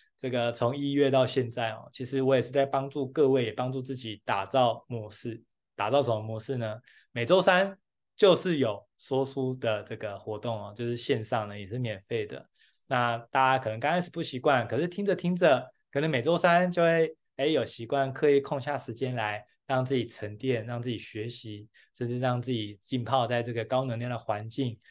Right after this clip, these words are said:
让自己充充电，让自己帮心灵洗洗澡，我想都是有这样的一个过程哦。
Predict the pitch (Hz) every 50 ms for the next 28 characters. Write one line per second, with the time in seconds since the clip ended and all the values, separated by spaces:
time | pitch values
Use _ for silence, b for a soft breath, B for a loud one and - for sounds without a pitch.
0 | b b - 135 127 131 143 131 110 - - 147 151 - 170 165 165 190 175 151
1 | 120 110 110 127 123 127 127 131 135 123 113 110 107 104 - 131 135 139 127 -
2 | - 151 143 139 127 117 117 - 123 110 113 127 120 113 123 110 104 98 - b
3 | b b b b b b - 120 143 143 156 131 120 113 107 - 135 131 131 131
4 | 147 131 120 104 95 - 131 123 117 110 107 107 110 107 - 120 113 104 - -
5 | - - - 87